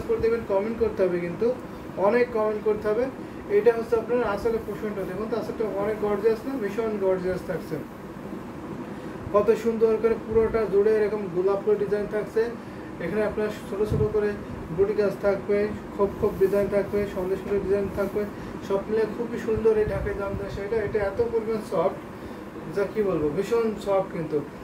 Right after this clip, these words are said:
ফুল শাড়িতে এরকম জাম্বুরা ফুলের ডিজাইনে পড়বে। দেখুন, এটাকে অনেকে জাম্বুরা, জাম্বুরা ফুল বলে চেনেন।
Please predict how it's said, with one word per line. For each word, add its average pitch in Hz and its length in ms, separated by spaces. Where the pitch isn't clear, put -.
ফুল 226 220
শাড়িতে 220 280
এরকম 220 220
জাম্বুরা 202 400
ফুলের 214 220
ডিজাইনে 214 380
পড়বে। 202 260
দেখুন, 170 280
এটাকে 196 320
অনেকে 196 280
জাম্বুরা, 185 420
জাম্বুরা 180 460
ফুল 190 220
বলে 180 200
চেনেন। 185 220